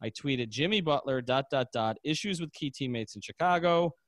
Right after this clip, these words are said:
issues with key teammates in Minnie, which most there believe he caused," or at least that's what I was told at the time. "Stages a charade in concert with E S P N." Kinda did. Remember when Rachel Nichols just happened to show up in Minnesota that night?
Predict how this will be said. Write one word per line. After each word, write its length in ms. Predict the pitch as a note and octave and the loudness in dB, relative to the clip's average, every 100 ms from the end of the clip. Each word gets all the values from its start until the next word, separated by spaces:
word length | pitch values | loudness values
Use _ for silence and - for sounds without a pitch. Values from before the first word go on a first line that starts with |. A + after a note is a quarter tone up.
| _ _ _ | _ _ _
issues 320 | C#3+ C#3+ D3+ | -2 0 -2
with 140 | C3 B2 | -4 -4
key 180 | C#3+ | -4
teammates 440 | B2+ C3+ B2 A2+ A2+ | -2 -2 -2 -4 -4
in 120 | A2 | 0
Minnie, 320 | D#3 E3+ D#3+ | 2 4 2
which 220 | C#3 B2 | 2 -2
most 240 | C3 C3 - | -2 -4 -4
there 120 | A#2+ | -6
believe 320 | A2+ A2+ A2+ | -4 -4 -4
he 160 | - G#2+ | -6 -12
caused," 560 | - E3 D#3+ D3+ D3 - | 0 4 4 4 0 -6
or 40 | |
at 60 | A2 | -6
least 140 | A2 | -6
that's 140 | - - | -8 -8
what 100 | G#2+ | -6
I 20 | |
was 120 | G2 | -6
told 160 | - G#2 | -10 -12
at 60 | G2 | -14
the 60 | - | -4
time. 380 | C#3 C3+ B2+ A#2 _ _ _ - | 0 0 0 -6 _ _ _ -14
"Stages 480 | - E3+ F3+ F3+ | 0 2 4 2
a 80 | D#3+ | 0
charade 480 | C#3+ D3 C#3+ D3 D3+ | 0 0 2 4 4
in 80 | C#3 | 2
concert 460 | - C#3 C3 C#3 | 0 0 0 -2
with 120 | A#2+ A#2+ | -2 -2
E 120 | A#2 | -2
S 160 | A2 | -2
P 160 | - C3 | -4 0
N." 360 | C#3+ C#3+ C#3 - _ | 2 2 0 -2 _
Kinda 220 | E3 B2 | -4 -2
did. 360 | G2+ A2 A2+ A#2+ - _ | -2 -2 -2 -6 -14 _
Remember 180 | D3+ D#3 | 0 2
when 120 | D3 | 4
Rachel 280 | C#3+ D3+ C#3+ | 2 2 0
Nichols 300 | C#3+ D#3 C#3 | 0 -2 -4
just 160 | B2+ | -4
happened 320 | A#2 C3 - C#3 | 0 0 0 -4
to 80 | |
show 260 | C3+ C3+ C3 | -4 0 4
up 240 | C3 C#3 B2 | 4 2 -2
in 240 | A#2 A2 | -4 -4
Minnesota 520 | G#2+ C3+ C3+ C#3 C#3+ D#3 | -2 -2 0 2 2 2
that 180 | D#3 C#3 | 0 2
night? 260 | E3 E3+ | 0 0